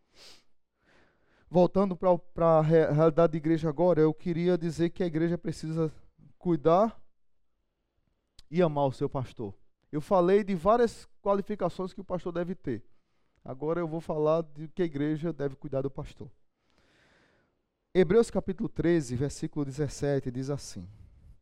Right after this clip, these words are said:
Se quiser abrir, pode ler, abrir, mas eu já vou ler aqui. Hebreus treze, dezessete. Obedeçam seus líderes e submetam-se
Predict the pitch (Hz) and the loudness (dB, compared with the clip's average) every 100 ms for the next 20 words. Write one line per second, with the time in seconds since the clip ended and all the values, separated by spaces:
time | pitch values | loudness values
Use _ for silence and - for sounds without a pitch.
0 | _ - - - - 135 151 139 135 - | _ -20 -20 -20 -14 -2 0 0 -2 -4
1 | 147 135 139 147 131 127 120 143 135 135 | -6 -2 -2 -2 -4 -6 -4 -6 -6 -6
2 | 135 139 143 139 - - - _ 110 _ | -6 -6 -4 -4 -6 -16 -20 _ -20 _
3 | 147 139 160 151 - 170 175 175 208 - | -6 -2 -2 -2 -4 2 2 0 -8 -10
4 | 139 143 156 - 110 90 - _ _ _ | -10 -4 -4 -4 -10 -10 -18 _ _ _
5 | - - _ _ _ _ _ _ _ _ | -20 -20 _ _ _ _ _ _ _ _
6 | _ - 175 170 175 135 175 175 170 - | _ 0 2 4 4 6 4 2 -8 -6
7 | 165 120 120 170 139 120 107 - - - | -8 -8 -6 -6 -4 -6 -8 -16 -20 -20
8 | _ _ _ _ _ _ _ - 175 196 | _ _ _ _ _ _ _ -10 -8 -6
9 | 175 160 151 165 - 175 - - 165 | -6 -4 -2 -2 -2 -8 -8 -8 -10